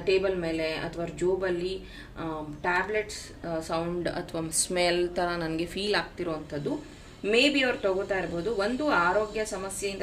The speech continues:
ತಗೋತಿರ್ಬೋದು, ಅಥವಾ ವೆಯ್ಟ್ ಲಾಸ್‌ಗೋಸ್ಕರ ಯಾವ್ದಾದ್ರು, ಆ, ಶೇಕ್ಸ್, ಡ್ರಿಂಕ್ಸ್ ಅಥವಾ ಪೌಡರ್ ಈ ತರ ಏನಾದ್ರು ತಗೋತಾ ಇರ್ಬೋದು. ನಿಮಗೂ ಅವ್ರು ಸಜೆಸ್ಟ್ ಮಾಡಿರಬಹುದು ಅಂತ ಅನ್ಸ್ತಾ ಇದೆ.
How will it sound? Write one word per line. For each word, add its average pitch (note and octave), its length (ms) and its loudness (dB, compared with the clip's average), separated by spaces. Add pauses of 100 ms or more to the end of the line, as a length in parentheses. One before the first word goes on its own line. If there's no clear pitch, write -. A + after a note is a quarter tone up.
ತಗೋತಿರ್ಬೋದು, F3+ 680 -2
ಅಥವಾ E3 200 -2
ವೆಯ್ಟ್ G3+ 300 0
ಲಾಸ್‌ಗೋಸ್ಕರ F#3 680 -2 (280)
ಯಾವ್ದಾದ್ರು, E3+ 640 0 (340)
ಆ, E3+ 160 4
ಶೇಕ್ಸ್, F3+ 840 2
ಡ್ರಿಂಕ್ಸ್ F3+ 460 0
ಅಥವಾ D#3+ 300 -2
ಪೌಡರ್ E3+ 440 2
ಈ F3+ 80 0
ತರ F#3+ 160 0
ಏನಾದ್ರು E3+ 260 -2
ತಗೋತಾ F3 400 -2
ಇರ್ಬೋದು. D3+ 600 -6 (140)
ನಿಮಗೂ C4 320 4
ಅವ್ರು B3 140 6
ಸಜೆಸ್ಟ್ G3 500 0
ಮಾಡಿರಬಹುದು F#3 1200 -2
ಅಂತ E3 220 -4
ಅನ್ಸ್ತಾ E3+ 400 -4
ಇದೆ. - 180 -10